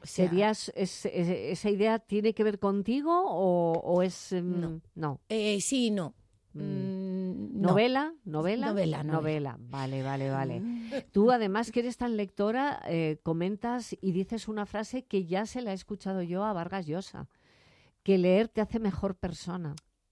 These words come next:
Speaker 1: ¿Eso lo dice Vargas Llosa? ¡Qué
Speaker 2: Lo ha
Speaker 1: maravilla!
Speaker 2: dicho en el discurso, en uno de los discursos
Speaker 1: Pero es que
Speaker 2: cuando
Speaker 1: eso es verdad.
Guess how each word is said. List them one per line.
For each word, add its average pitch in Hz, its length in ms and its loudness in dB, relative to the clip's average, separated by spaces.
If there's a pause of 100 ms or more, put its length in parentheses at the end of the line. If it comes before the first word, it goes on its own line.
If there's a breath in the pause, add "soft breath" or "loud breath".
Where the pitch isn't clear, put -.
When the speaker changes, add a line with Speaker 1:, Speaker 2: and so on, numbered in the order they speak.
(500)
Speaker 1:
¿Eso - 220 -10
lo 226 120 -4
dice 247 260 -6
Vargas 240 320 -8
Llosa? - 420 -16 (180)
¡Qué 175 140 -6
Speaker 2:
Lo 156 80 0
ha 156 60 0
Speaker 1:
maravilla! 202 500 6
Speaker 2:
dicho 226 380 0
en 180 120 0
el 190 140 4
discurso, 226 800 0 (540 soft breath)
en 156 180 -2
uno 196 220 4
de 202 80 6
los 190 200 4
discursos 196 500 0
Speaker 1:
Pero 208 120 2
es - 80 -2
que 254 160 4
Speaker 2:
cuando 220 220 2
Speaker 1:
eso 214 180 -2
es 208 100 0
verdad. 190 340 -4